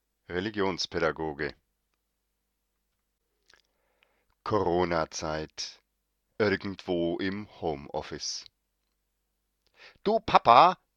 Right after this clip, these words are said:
mir ist so langweilig. Kannst du nicht mit mir spielen?"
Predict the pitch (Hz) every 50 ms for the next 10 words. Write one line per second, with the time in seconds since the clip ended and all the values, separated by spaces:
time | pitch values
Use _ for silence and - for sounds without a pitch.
0 | _ _ _ _ _ _ _ _ _ _ - - 170 208 208 - - - - -
1 | 220 240 247 247 247 247 240 240 233 226 220 214 214 214 214 190 156 120 107 101
2 | 95 90 92 87 - - - - - _ _ _ _ _ _ _ - - _ -
3 | - 190 180 - - 202 202 180 - 202 196 - 175 180 165 - - - - 208
4 | 214 175 131 135 151 175 208 226